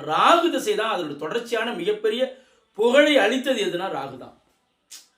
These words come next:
செவ்வாய் திசையுடைய பிற்பகுதியில தான், செவ்வாய் திசை முடியும் போது தான் முதலமைச்சர் ஆனாங்க.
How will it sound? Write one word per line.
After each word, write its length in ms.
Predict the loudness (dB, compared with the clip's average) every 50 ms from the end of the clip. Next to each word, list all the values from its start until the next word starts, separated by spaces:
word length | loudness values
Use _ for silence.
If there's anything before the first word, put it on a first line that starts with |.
| _ _ _ _
செவ்வாய் 300 | -10 -8 -2 0 0 0 2
திசையுடைய 280 | 0 0 -2 -2 -4 -4 -6
பிற்பகுதியில 600 | -6 -6 -4 0 0 0 0 0 -4 -4 -4 -4 -8
தான், 120 | -10 -14 -20 _ _ _ _ _ -14
செவ்வாய் 260 | -6 -2 0 0 0
திசை 180 | 0 -4 -6 -6 -4
முடியும் 300 | -2 0 2 2 2 2 0
போது 160 | 0 0 0 -2
தான் 140 | -2 -2 -4 -6 -6 -6
முதலமைச்சர் 460 | -4 -4 -4 -4 -4 -6 -6 -6 -6 -4
ஆனாங்க. 300 | -4 -6 -6 -8 -8